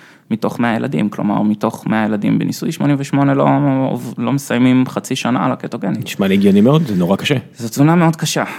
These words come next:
Speaker 1: אה, שזה לא מפתיע אותי בכלל שהפכה להיות טרנד פה. אה, העניין הוא שלמעט מעט מאוד מחקרים שחקרו את זה שנה פלוס,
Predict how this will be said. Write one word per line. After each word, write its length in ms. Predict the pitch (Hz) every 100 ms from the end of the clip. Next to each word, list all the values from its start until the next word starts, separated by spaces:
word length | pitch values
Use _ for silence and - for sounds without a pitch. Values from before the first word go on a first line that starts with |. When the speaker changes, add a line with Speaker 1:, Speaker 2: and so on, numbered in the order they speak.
| - 104
Speaker 1:
אה, 200 | 101 104
שזה 640 | - 104 101 110 110 107 110
לא 120 | 135
מפתיע 260 | 143 147
אותי 120 | 139 131
בכלל 280 | 127 120
שהפכה 340 | 117 113 - 110
להיות 200 | 107 101
טרנד 320 | 107 101 98
פה. 140 | - 135 151 - -
אה, 200 | 92 98 95
העניין 340 | 104 107 131
הוא 100 | 147
שלמעט 920 | 139 - 98 98 98 101 104 131 131 117
מעט 300 | - 135 123
מאוד 140 | 117
מחקרים 480 | 113 - 104 104 101
שחקרו 480 | - - 110 107 104
את 60 |
זה 100 | 101
שנה 240 | - 104 101
פלוס, 400 | 131 156 -